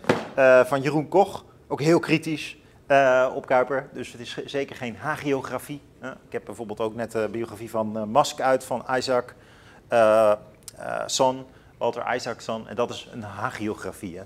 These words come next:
Net als die van Steve Jobs. Dus hij bejubelt Steve Jobs. Steve Jobs wordt op een, eh, schild geheven. En dat is ook fantastisch om te lezen als je interesse hebt in tech, eh, en macht. Maar is het totaal anders. Dit, dit is echt een ander kaliberboek.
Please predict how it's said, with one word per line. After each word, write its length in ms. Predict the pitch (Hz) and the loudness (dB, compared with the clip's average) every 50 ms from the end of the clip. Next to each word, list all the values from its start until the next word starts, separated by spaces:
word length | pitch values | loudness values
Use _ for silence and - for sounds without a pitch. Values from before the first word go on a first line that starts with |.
| - - | -14 -12
Net 120 | 110 101 | -12 -12
als 100 | - 107 | -12 -12
die 120 | - - - | -14 -16 -18
van 120 | - 107 | -18 -18
Steve 280 | - - - 104 92 - | -16 -14 -12 -12 -8 -4
Jobs. 320 | - 107 110 110 - - | -2 -2 -2 -4 -6 -10
Dus 140 | - 104 - | -16 -12 -8
hij 220 | 104 107 107 101 - - - _ _ - | -6 -4 -4 -6 -8 -12 -20 _ _ -10
bejubelt 540 | 127 123 151 147 196 214 156 139 113 101 - | -6 -2 2 4 4 4 4 2 -2 -2 -4
Steve 400 | - - - - 120 113 95 90 | -8 -14 -14 -10 -10 -10 -8 -6
Jobs. 360 | 92 104 95 92 - - - - _ _ - - _ | -4 -4 -4 -4 -6 -12 -20 -20 _ _ -20 -20 _
Steve 300 | - - 127 117 - - | -12 -10 -10 -8 -4 -2
Jobs 240 | 120 113 110 - | -2 -2 -2 -2
wordt 160 | - 113 104 - | -6 -8 -6 -6
op 160 | 113 104 - | -8 -8 -6
een, 200 | 104 98 92 92 - - - _ _ _ | -8 -10 -10 -12 -16 -20 -20 _ _ _
eh, 300 | - 104 101 98 95 92 90 90 - - - _ _ _ _ _ _ - - _ _ _ _ _ _ - - | -2 0 2 2 2 0 -2 -6 -12 -20 -20 _ _ _ _ _ _ -20 -20 _ _ _ _ _ _ -16 -10
schild 340 | - - - 165 180 175 - | -6 -2 0 0 0 0 0
geheven. 500 | - - 117 117 123 127 127 170 185 196 - - - - _ _ | -2 -4 -2 -2 -2 -2 -4 -8 -10 -12 -14 -20 -20 -20 _ _
En 120 | - 120 | -8 -6
dat 120 | 117 113 101 | -4 -4 -4
is 80 | 104 | -4
ook 180 | 110 104 98 - | -4 -6 -6 -8
fantastisch 460 | - - - - 156 - - 131 104 | -14 -8 -4 -2 -2 -2 -4 -8 -12
om 60 | 98 98 | -12 -10
te 100 | - 110 | -6 -4
lezen 280 | 110 110 104 - 113 | -2 -2 -2 -4 -8
als 100 | 101 - | -12 -12
je 80 | 113 110 | -12 -14
interesse 340 | 104 95 - 117 110 - 110 | -14 -8 -6 -6 -6 -6 -8
hebt 120 | 95 - | -10 -10
in 120 | 98 95 | -12 -4
tech, 280 | - 143 143 139 - - - _ - - - _ _ _ | 0 0 0 0 -2 -10 -20 _ -20 -20 -20 _ _ _
eh, 320 | - 117 113 110 110 - | 0 0 0 0 0 -2
en 80 | 117 113 | -4 -2
macht. 380 | 113 127 156 - - - - - _ _ _ _ _ | 0 0 0 0 -4 -10 -20 -20 _ _ _ _ _
Maar 320 | - 113 117 120 123 120 - | 2 4 6 6 6 4 2
is 100 | 123 117 | -4 -10
het 120 | 120 117 - | -12 -12 -12
totaal 480 | 117 110 - - - 131 135 123 120 | -12 -14 -2 2 2 4 4 4 2
anders. 340 | 110 127 127 120 120 117 107 | 0 -2 -4 -6 -8 -10 -10
Dit, 160 | 110 123 113 | -10 -8 -4
dit 160 | 110 135 127 113 | -4 -4 -4 -4
is 120 | 110 127 | -8 -10
echt 200 | - 131 - - | -10 -10 -10 -10
een 120 | 127 113 | -12 -10
ander 300 | 113 123 123 123 113 107 - - | -8 -8 -6 -6 -8 -8 -6 -2
kaliberboek. 760 | - 120 110 110 120 - 120 113 104 107 110 117 113 - | 0 2 2 2 0 -2 -2 -4 -2 -2 -4 -4 -4 -8